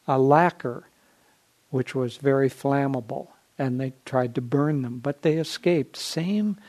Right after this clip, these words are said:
same themes, but see symbolically what's going on here is this birth of divinity within us is opposed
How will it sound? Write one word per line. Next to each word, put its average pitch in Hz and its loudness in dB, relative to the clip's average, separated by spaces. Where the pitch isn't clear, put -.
same 233 4
themes, 175 -2
but 147 2
see 202 2
symbolically 180 0
what's 156 -6
going 165 -4
on 175 -4
here 139 -10
is 131 2
this 139 0
birth 151 4
of 147 -2
divinity 151 0
within 143 -2
us 127 -6
is 135 2
opposed 143 0